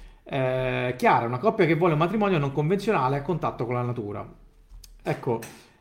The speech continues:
eh, Gil e Chiara mi danno l'opportunità di, eh, andare subito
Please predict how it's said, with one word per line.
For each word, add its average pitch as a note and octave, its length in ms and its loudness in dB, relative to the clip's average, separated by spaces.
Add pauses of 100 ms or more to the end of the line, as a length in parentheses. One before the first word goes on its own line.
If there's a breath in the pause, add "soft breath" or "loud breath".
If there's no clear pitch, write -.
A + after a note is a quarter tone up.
eh, D3 440 2
Gil F3+ 280 2
e - 100 2
Chiara D3+ 600 4
mi C3+ 460 0
danno B2 480 2
l'opportunità C#3 1160 2
di, A#2+ 540 -4
eh, A2+ 340 -6 (180)
andare C#3 960 2
subito F#3+ 880 4